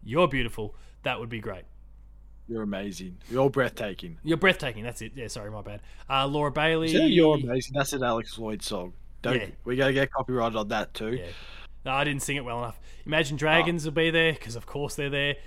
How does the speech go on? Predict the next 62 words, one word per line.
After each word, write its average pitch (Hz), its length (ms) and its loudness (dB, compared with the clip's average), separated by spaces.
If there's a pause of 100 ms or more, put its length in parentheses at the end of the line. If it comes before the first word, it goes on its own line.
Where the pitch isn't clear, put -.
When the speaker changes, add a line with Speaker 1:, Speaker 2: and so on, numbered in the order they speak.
(180)
Speaker 1:
Reggie 123 220 2
Speaker 2:
What? 196 100 0
Speaker 1:
Fils-Aime's 165 200 4
Speaker 2:
Imagine 160 320 4
Speaker 1:
there. 156 400 4 (540)
Speaker 2:
What 220 280 0
is 277 120 0
Speaker 1:
Uh, 120 40 -2
Speaker 2:
it? - 20 -2
Speaker 1:
I - 20 -2
don't 165 240 0
know 170 140 2
Speaker 2:
Uh, 151 40 0
Speaker 1:
who 147 220 2
Speaker 2:
is - 420 -6
this 160 360 4
a 156 80 2
Speaker 1:
Simu 156 100 0
Speaker 2:
concert? 294 440 4 (920)
Is 156 160 -6
it, - 80 -10
Speaker 1:
Yeah, 117 140 -4
Speaker 2:
is, - 120 -2
Speaker 1:
I - 40 -4
don't 113 80 -4
Speaker 2:
is 156 80 -2
Speaker 1:
know. 226 40 0
Speaker 2:
this 233 140 2
like, 208 240 8
is 165 100 0
Speaker 1:
I 220 40 4
Speaker 2:
this 196 60 6
Speaker 1:
mean, 214 100 8
he 233 100 8
Speaker 2:
Live - 20 10
Speaker 1:
always 190 180 10
has 214 140 8
Speaker 2:
Aid 226 40 -2
or 247 40 -4
Speaker 1:
musical 214 260 0
Speaker 2:
something? 208 160 0
Speaker 1:
gigs. - 180 -8
He 185 200 2
always 147 220 4
has 107 120 -8
musical 107 320 -8
gigs. 101 320 -12 (200)
Speaker 2:
So 160 200 -6
is 147 140 0
this 214 160 -2
Speaker 1:
Um, 120 80 0
Speaker 2:
Live 156 300 8
Aid 143 180 6
or 139 80 4
something? 147 380 2
Just 131 240 -2 (360)
bringing 131 280 2
all 135 100 4
your 131 80 2
celebrities 127 400 2
on. 131 180 4
Hey. 110 500 2